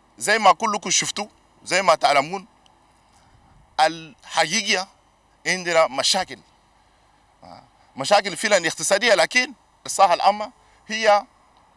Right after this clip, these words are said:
من الأولويات، من الأولويات في الوزارة الأم-، في الوزارة المالية، ومن الأولويات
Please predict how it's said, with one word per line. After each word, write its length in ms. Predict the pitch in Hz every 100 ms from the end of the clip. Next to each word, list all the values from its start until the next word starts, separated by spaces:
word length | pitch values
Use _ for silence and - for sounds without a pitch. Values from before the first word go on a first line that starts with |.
| _ _ _ - 180
من 200 | 202 190
الأولويات، 560 | 165 156 151 151 151 _ _ _ _ _ _ _ _ _ _ _ _
من 160 | 170
الأولويات 500 | 202 185 160 170 190
في 60 | -
الوزارة 380 | 151 135 175 151
الأم-، 340 | 131 175 185 - _ _ _
في 80 | 151
الوزارة 400 | 139 139 170 156
المالية، 680 | 139 127 131 143 185 202 - _ _ _ -
ومن 260 | 147 180 220
الأولويات 580 | 180 165 170 196 214